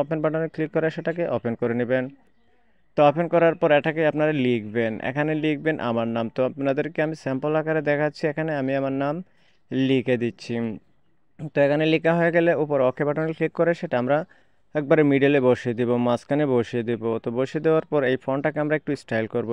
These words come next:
স্টাইল করার জন্য দেখতে পাচ্ছেন ফন্টের উপর ক্লিক করে, my ফন্টের উপর ক্লিক করে এখানে আমরা ফন্টটাকে চেঞ্জ করে দিয়ে স্টাইলিশ করে এখানে ফন্ট চেঞ্জ করে দেব। অসংখ্য ফন্ট পেয়ে যাবো, এই ফন্টটাকে অ্যাড করে নেব। তো এখান থেকে অ্যাড করার পর আমরা এখানে কালার করব। তো কালার ক্লিক করার জন্য আমরা এখান থেকে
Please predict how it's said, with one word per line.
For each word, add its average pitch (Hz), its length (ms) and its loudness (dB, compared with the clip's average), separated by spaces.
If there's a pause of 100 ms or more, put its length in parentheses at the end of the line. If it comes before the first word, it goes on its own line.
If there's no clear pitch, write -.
(120)
স্টাইল 147 240 -4
করার 156 260 -2
জন্য 151 160 -2 (120)
দেখতে 131 180 -8
পাচ্ছেন 156 280 -4
ফন্টের 139 300 -2
উপর 165 180 -2
ক্লিক 151 240 -6
করে, 160 220 0
my 143 180 2
ফন্টের 131 300 -4
উপর 165 180 -2
ক্লিক 151 220 -2
করে 156 180 2
এখানে 165 180 -2 (880)
আমরা 156 140 6 (100)
ফন্টটাকে 156 360 4 (120)
চেঞ্জ 139 160 2 (100)
করে 151 180 -2
দিয়ে 143 200 4
স্টাইলিশ 139 300 -2 (100)
করে 151 160 2 (120)
এখানে 127 280 -2
ফন্ট 120 200 -2 (100)
চেঞ্জ 117 160 -2 (100)
করে 117 160 -2
দেব। 110 160 -8
অসংখ্য 160 340 -6
ফন্ট 147 220 -2
পেয়ে 143 180 2
যাবো, 151 220 -2
এই 139 80 -6
ফন্টটাকে 117 360 -2
অ্যাড 110 200 -2
করে 117 180 0
নেব। 113 140 -2 (680)
তো - 100 -20
এখান 151 160 2
থেকে 156 160 2
অ্যাড 151 120 2 (100)
করার 165 220 2
পর 165 160 -2
আমরা 135 160 2
এখানে 151 180 -4 (100)
কালার 120 340 4
করব। 113 180 -4 (160)
তো - 40 -6 (120)
কালার 143 240 0 (120)
ক্লিক 139 240 -6
করার 156 220 2
জন্য 156 200 -2
আমরা 131 160 0
এখান 151 160 -4
থেকে 156 140 0